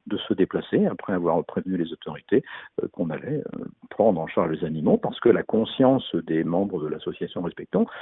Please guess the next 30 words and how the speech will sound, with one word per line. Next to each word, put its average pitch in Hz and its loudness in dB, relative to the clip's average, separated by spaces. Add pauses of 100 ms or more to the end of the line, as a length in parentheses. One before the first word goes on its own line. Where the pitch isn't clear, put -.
(220)
comme 95 4
d'ailleurs 90 4
celle 87 4
de 80 -4
n'importe 101 4
quel - 4 (160)
citoyen, 104 4 (540)
euh, 50 0 (600)
ne 87 -6 (220)
supportait - 0
pas 175 6
de 120 2 (140)
savoir 101 4 (300)
que 107 2
des 90 0
animaux 95 4
étaient 95 2
en 90 4
train 98 2
de 95 4
mourir 98 4
et 98 0
qu'on - -2
ne 85 0 (160)
devait 117 6 (180)
se - 2 (160)
contenter 117 4 (380)
d'attendre, 107 4 (400)
euh, 92 -2
la, 85 4